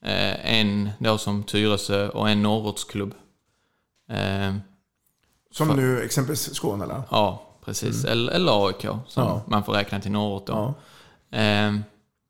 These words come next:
Speaker 1: men Skåne då, som har en fin ungdomsverksamhet, kan ju vara ett sånt exempel. Ehm, jag tycker väl generellt att tre är väl ganska lagom, för att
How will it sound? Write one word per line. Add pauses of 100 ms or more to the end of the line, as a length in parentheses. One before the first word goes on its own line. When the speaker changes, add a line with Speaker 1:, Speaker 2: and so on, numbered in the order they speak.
(140)
Speaker 1:
men
Skåne
då,
som
har
en
fin
ungdomsverksamhet,
kan
ju
vara
ett
sånt
exempel. (600)
Ehm, (1200)
jag
tycker
väl
generellt
att
tre
är
väl
ganska
lagom,
för
att